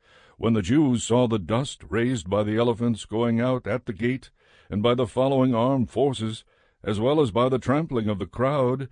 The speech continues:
and heard the loud and tumultuous noise, they thought that this was their last moment of life,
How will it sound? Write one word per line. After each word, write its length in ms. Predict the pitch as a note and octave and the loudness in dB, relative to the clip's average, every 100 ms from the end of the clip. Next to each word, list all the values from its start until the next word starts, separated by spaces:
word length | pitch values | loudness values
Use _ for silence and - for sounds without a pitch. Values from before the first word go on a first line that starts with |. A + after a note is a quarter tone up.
| _ _ | _ _
and 140 | - C#2 | -10 -2
heard 260 | A2+ D3 | 0 0
the 80 | G2+ | -2
loud 400 | G2 B2 C#3+ C#3+ | 0 2 2 2
and 160 | A2 G2 | 0 0
tumultuous 640 | G#2+ B2+ F3+ A#2 G2+ F2+ | 0 0 -2 -2 -4 -2
noise, 600 | F#2+ G2+ G#2+ A2 G2 - _ _ _ _ | 0 0 0 0 -4 -12 _ _ _ _
they 100 | - | -6
thought 300 | A2+ D3+ E3+ | 0 0 0
that 160 | D3+ C#3+ | -4 -2
this 280 | F3+ F3+ - | -2 -2 -2
was 220 | C3+ F#2+ | -2 0
their 220 | A2+ A#2+ | 0 2
last 340 | G#2+ A2 G#2+ - | 2 0 0 -2
moment 360 | G2 G#2 G2+ | -2 0 -2
of 120 | F#2+ | -4
life, 440 | F#2+ D#2+ B1 - | -4 -6 -8 -18